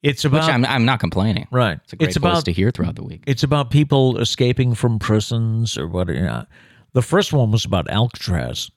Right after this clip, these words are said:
Speaker 1: 'cause they think three guys did get out, but they never found the bodies.
Speaker 2: Yeah.
Speaker 1: So, but anyway, it's, it's Morgan Freeman, and I watch him doing this show,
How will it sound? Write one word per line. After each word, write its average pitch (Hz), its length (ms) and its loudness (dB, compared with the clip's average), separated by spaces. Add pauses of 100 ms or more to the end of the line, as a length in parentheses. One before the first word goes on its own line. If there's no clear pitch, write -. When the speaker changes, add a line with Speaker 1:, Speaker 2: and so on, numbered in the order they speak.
Speaker 1:
'cause 107 160 -2
they 123 140 2
think 240 400 -2
three 175 280 0
guys 139 360 0
did 151 280 0
get 127 200 2
out, 98 360 0
but 123 180 2
they 123 60 4
never 131 280 4
found 120 260 0
the 95 60 0
bodies. 87 400 0
Speaker 2:
Yeah. 92 340 0
Speaker 1:
So, 64 480 -4 (680)
but 131 120 4
anyway, 139 460 4
it's, 123 400 -2
it's - 260 0
Morgan 135 380 4
Freeman, 110 560 -2 (420)
and 139 160 2
I 131 120 4
watch 143 340 2
him 165 140 6
doing 135 320 4
this 135 100 2
show, 143 560 2